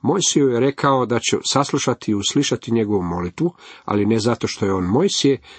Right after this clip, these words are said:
već zato što nije do onoga koji hoće, ni do onoga koji trči, nego do Boga koji se smiluje, kako čitamo u Rimljanima devet šesnaesti redak.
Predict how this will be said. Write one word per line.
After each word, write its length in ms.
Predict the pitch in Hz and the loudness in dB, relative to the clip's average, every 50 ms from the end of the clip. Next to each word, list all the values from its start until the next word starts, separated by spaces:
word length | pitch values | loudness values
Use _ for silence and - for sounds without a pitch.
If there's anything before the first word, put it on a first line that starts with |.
| - - _ _ _ | -20 -20 _ _ _
već 360 | - 92 104 120 107 95 - | -10 -2 -2 -2 -2 -2 -2
zato 340 | - 123 - - - - 196 | 0 0 0 0 0 -2 -2
što 320 | 175 - - - 156 143 131 - _ - - _ _ - | -2 -2 -2 0 0 0 0 -4 _ -20 -20 _ _ -10
nije 500 | 90 95 101 117 151 196 220 220 202 - - _ _ _ _ | -6 -2 0 2 2 2 2 0 0 -4 -8 _ _ _ _
do 240 | - 107 110 101 87 - | -14 -6 -4 -4 -4 -2
onoga 440 | - 120 135 143 143 135 131 127 104 - | 0 0 2 2 0 0 0 -2 -2 -4
koji 260 | - - 104 90 82 | -6 -6 -4 -4 -4
hoće, 460 | 80 - 98 127 143 - - - 180 175 - - - - _ _ | -4 -2 -2 -2 0 0 -2 -2 -2 -4 -6 -14 -20 -20 _ _
ni 320 | - 98 117 170 233 240 190 | -4 0 2 2 2 2 2
do 140 | 156 127 87 | 0 0 0
onoga 380 | 120 123 127 131 113 120 104 - | 0 0 0 0 -2 -2 -4 -4
koji 200 | - - 98 90 | -4 -6 -6 -6
trči, 420 | - - 156 165 - - 156 135 - _ - - _ _ _ | -2 -4 -4 -4 0 0 -2 -2 -2 _ -14 -20 _ _ _
nego 280 | 113 117 110 101 104 | 0 0 0 0 -2
do 140 | 87 95 90 | -4 -4 -6
Boga 460 | 80 80 107 123 117 - 120 107 95 - _ _ _ _ _ | -4 0 0 0 0 0 -2 -2 -2 -6 _ _ _ _ _
koji 220 | - 110 104 98 | -2 -2 0 0
se 140 | - - 87 | -2 -2 -2
smiluje, 600 | - - - 95 101 110 110 107 104 95 82 - - _ - _ _ | -2 -2 -2 0 0 2 2 2 2 0 -4 -8 -12 _ -20 _ _
kako 280 | - - 107 - - 92 | -6 -4 -4 -4 -4 -4
čitamo 440 | - - 98 - - 101 95 95 90 | -4 -4 -4 -2 -2 -4 -2 -2 -4
u 80 | 90 | -4
Rimljanima 580 | 92 101 104 101 104 101 98 98 98 95 85 - - - - - _ _ | -2 0 0 2 2 0 0 0 0 -2 -2 -4 -8 -16 -20 -20 _ _
devet 440 | - 107 101 98 92 87 - - - | -2 -2 0 0 0 -2 -4 -8 -6
šesnaesti 560 | - - - 90 - - 95 85 - - 90 80 | -4 -4 -2 -2 -2 -2 -2 -4 -2 -4 -4 -4
redak. 480 | 82 80 73 - - - - - - | -4 -6 -8 -10 -14 -16 -16 -18 -18